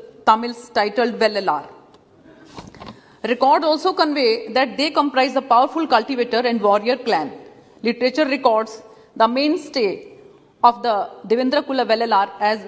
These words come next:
Yerama Poram. Yerama means plow and Poram means warrior. So, These exemplary set of people created and plowed the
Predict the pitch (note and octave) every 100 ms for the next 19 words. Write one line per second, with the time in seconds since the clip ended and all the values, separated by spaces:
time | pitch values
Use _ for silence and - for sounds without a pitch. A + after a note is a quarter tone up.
0 | - - G#3+ C4 C4+ C4 C4 A3 E3+ C#3
1 | - - - _ _ F3+ G3 C4+ D4+ D4+
2 | D4 D#4+ D#4 - - - - - B3+ C#4+
3 | F4+ - - - A#3 B3 C4 C#4+ C#4+ C4+
4 | E4 - - - A3 G3+ F3 - - -
5 | - _ _ - - _ - D4+ E4 E4+
6 | - - - _ _ _ _ _ _ _
7 | _ _ _ _ _ _ _ _ _ G#3
8 | A3+ F4 G4 C4+ - B3+ F#3+ C#4+ C#4+ E4
9 | F4 F#4 B3+ B3+ C4 - C4+ C#4 G3 E3
10 | - B3+ B3+ D4 C4 C4 C4+ C4+ B3+ A#3+
11 | G#3